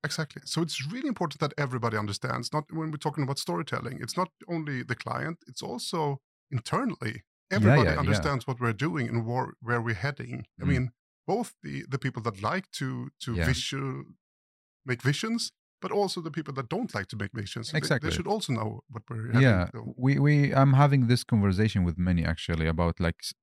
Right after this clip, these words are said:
Speaker 2: people working with sustainability, let's say people working with inclusion, diversity,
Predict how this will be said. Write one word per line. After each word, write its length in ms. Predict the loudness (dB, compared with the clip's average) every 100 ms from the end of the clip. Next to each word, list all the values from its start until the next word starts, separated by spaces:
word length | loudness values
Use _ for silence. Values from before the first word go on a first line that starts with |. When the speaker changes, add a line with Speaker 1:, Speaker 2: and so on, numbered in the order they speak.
| _
Speaker 2:
people 520 | -2 0 4 4 4 4
working 320 | 2 4 2
with 120 | 2
sustainability, 880 | -2 -2 0 2 2 2 2 2 0 -2 _ _ _ -6
let's 200 | -4 -2
say 120 | 2
people 280 | 2 4 2
working 260 | 2 2
with 120 | 4 2
inclusion, 400 | 0 0 0 2
diversity, 720 | 2 2 2 0 0 0